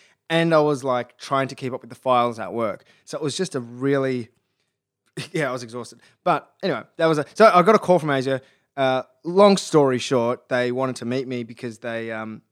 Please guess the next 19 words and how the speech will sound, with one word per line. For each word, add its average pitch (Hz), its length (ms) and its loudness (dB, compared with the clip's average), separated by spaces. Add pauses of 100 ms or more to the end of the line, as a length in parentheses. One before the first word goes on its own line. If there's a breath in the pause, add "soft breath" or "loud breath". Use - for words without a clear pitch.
(160)
they, 139 140 -2 (280)
they 170 180 2
basically 240 280 2
said 196 140 0
they 170 60 4
wanted 151 220 0
to - 40 -4
speak 147 240 -4
to 143 80 -10
me 139 80 -4
about 139 240 0
anything 170 440 -2
that 147 120 -4
might 139 340 -2
be 139 100 -10
of 123 120 -6
interest 139 400 -14
to 131 100 -12
them, 123 240 -10